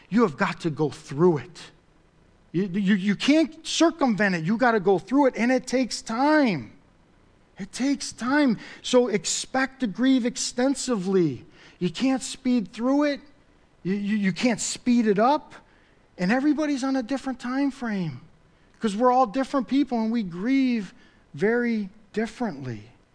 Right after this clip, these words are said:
And so I think if our comments are an attempt to, to, to hurry the process up and just cheer them up,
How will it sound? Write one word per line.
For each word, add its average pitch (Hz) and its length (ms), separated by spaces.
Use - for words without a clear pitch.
And 165 100
so 220 120
I 226 80
think 233 180
if 175 140
our 285 280
comments 220 720
are 160 120
an 160 100
attempt 240 580
to, 180 300
to, 160 320
to 160 320
hurry 254 400
the 202 140
process 202 760
up 175 280
and 147 120
just 170 200
cheer 220 380
them 190 240
up, 196 280